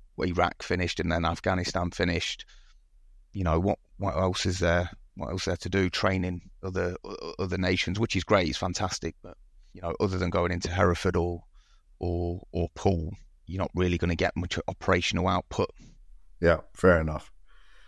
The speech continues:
Speaker 2: I think, uh, a lot of young people, I know that, listen to this podcast and they wonder, "How do I get into intelligence?" Right? And there's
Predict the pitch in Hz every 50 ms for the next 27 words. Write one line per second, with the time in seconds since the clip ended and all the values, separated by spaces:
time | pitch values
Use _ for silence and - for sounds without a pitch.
0 | - - - - - - 190 - - 98 - - - - - - 90 87 87 87
1 | 85 85 85 85 85 87 95 - - - - 98 104 101 101 101 95 87 - -
2 | - - - - - - - - 98 98 98 98 95 - 98 92 95 - 80 85
3 | 101 - - - - - 87 90 87 90 87 82 90 92 87 85 85 - - -
4 | - - 85 80 - 90 80 - - 73 73 - - - - 95 92 - - 95
5 | 87 - - - - - 90 85 85 82 - - - - - 87 92 90 90 87
6 | 90 92 90 87 87 85 85 85 85 87 87 85 - - - - - - - 95
7 | 92 92 92 90 90 85 87 92 90 87 85 80 - 80 80 82 95 - 92 87
8 | 90 82 - - - - - - - - - - - 82 80 82 82 - - -
9 | 82 82 85 85 82 - - - - -